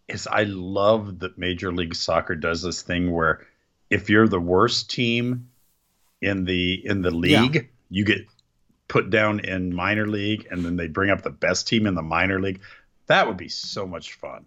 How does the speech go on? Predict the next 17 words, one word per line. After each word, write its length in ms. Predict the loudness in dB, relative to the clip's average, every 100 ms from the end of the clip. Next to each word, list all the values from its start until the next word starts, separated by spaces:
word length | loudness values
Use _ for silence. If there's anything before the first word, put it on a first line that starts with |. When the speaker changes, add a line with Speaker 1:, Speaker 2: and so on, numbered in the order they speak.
| -10
Speaker 2:
That 280 | -4 -4 -2
makes 300 | -2 -2 -2
a 40 |
lot 240 | 0 0 0
of 60 |
sense. 280 | -2 -4 -4 -12 -14 2
Oh, 160 | 8 8
is 100 | 8
that 120 | 6
where 100 | 4
the 80 | 2
party 320 | 4 4 6
girls 320 | 2 2 2 0
are 60 |
going 320 | 2 2 2
from 220 | 0 0 4
Raw 360 | 6 4 2